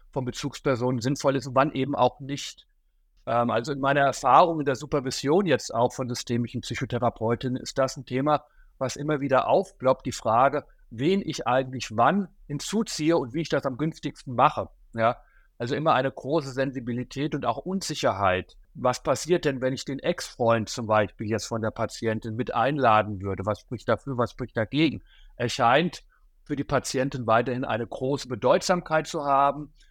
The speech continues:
aber vielleicht, wenn ich den jetzt einladen könnte, auch ungünstige Prozesse angestoßen werden. Also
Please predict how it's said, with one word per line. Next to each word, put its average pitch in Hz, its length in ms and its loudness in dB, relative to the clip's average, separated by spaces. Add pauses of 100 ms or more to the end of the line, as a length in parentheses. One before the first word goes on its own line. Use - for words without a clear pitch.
(280)
aber 131 240 2
vielleicht, 127 680 2 (140)
wenn 127 140 -4
ich 120 100 -8
den 127 100 -8
jetzt 127 220 -2
einladen 117 480 0
könnte, 120 260 0
auch - 80 -2
ungünstige 147 540 -4
Prozesse 131 640 -2
angestoßen 120 640 -6
werden. 113 260 0
Also 147 320 2